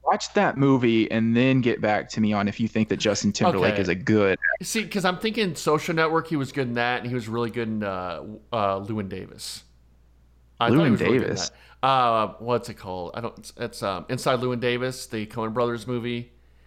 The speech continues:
Speaker 2: Uh, he's really good in that.
Speaker 1: When was it made?
Speaker 2: It was made a
Speaker 1: Last
Speaker 2: few
Speaker 1: year?
Speaker 2: years ago.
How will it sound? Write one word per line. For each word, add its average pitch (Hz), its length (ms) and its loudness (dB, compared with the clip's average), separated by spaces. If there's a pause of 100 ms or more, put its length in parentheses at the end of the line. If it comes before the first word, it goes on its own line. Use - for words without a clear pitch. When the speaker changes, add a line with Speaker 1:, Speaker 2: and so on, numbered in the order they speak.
(720)
Speaker 2:
Uh, 104 520 2
he's 123 220 -4
really 117 220 2
good 95 160 -6
in 80 60 -12
that. 71 280 -12 (1700)
Speaker 1:
When 175 180 6
was 160 140 6
it 147 60 4
made? 117 320 4 (480)
Speaker 2:
It 127 180 2
was 127 180 -4
made 113 800 0
a 107 40 -4
Speaker 1:
Last 123 200 0
Speaker 2:
few 113 140 -8
Speaker 1:
year? 95 80 -10
Speaker 2:
years 95 240 -8
ago. 78 380 -10